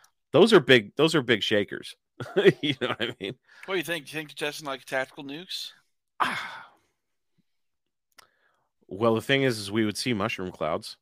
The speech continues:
Speaker 1: um, i-, if they were big enough.
Speaker 2: I mean,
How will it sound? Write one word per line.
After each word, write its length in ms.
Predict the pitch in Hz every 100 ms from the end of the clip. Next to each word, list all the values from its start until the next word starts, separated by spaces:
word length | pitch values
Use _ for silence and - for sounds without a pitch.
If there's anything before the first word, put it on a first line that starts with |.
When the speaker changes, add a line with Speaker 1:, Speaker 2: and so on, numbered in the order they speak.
| _ _ _ _ _ -
Speaker 1:
um, 320 | 95 90 82 - _ _ _ _ _ -
i-, 140 | 85
if 180 | 92 95
they 120 | 117
were 140 | 101 90
big 200 | 113 113
enough. 360 | 87 101 - _ _ _ _ -
Speaker 2:
I 100 | 151
mean, 300 | 151 147